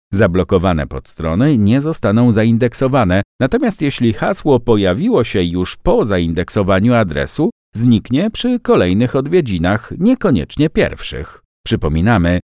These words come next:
proces można przyspieszyć, wysyłając prośbę do Google. Ten fakt jest przy okazji cenną wskazówką dotyczącą tworzenia treści seo. Jeżeli chcesz, aby roboty odczytały słowa kluczowe i linki,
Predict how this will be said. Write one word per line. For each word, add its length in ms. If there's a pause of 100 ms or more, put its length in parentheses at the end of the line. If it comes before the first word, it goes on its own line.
proces 440
można 360
przyspieszyć, 800
wysyłając 720
prośbę 500
do 260
Google. 500 (540)
Ten 180
fakt 400
jest 340
przy 200
okazji 500
cenną 540
wskazówką 640
dotyczącą 640
tworzenia 500
treści 400
seo. 460 (420)
Jeżeli 380
chcesz, 400
aby 280
roboty 480
odczytały 760
słowa 360
kluczowe 520
i 100
linki, 500